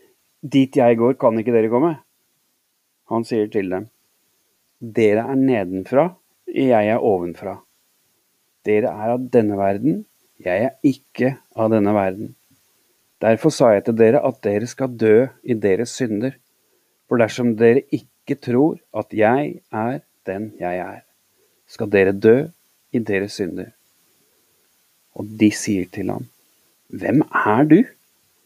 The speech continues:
Jesus sier til dem: «Akkurat det som jeg har sagt til dere fra begynnelsen av. Jeg har mye å si og å dømme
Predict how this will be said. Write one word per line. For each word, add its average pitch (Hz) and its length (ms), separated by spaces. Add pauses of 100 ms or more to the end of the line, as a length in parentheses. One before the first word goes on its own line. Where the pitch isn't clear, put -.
(580)
Jesus 110 340
sier 107 180
til 98 140
dem: 117 180 (520)
«Akkurat 143 560
det 160 240 (200)
som 135 220
jeg 113 180
har 123 160
sagt - 400 (120)
til 127 160
dere 117 320 (260)
fra 104 160
begynnelsen 98 560
av. 117 80 (1400)
Jeg 110 160
har 135 80
mye 127 400
å 147 80
si 156 640 (720)
og 127 240
å 135 80
dømme 107 380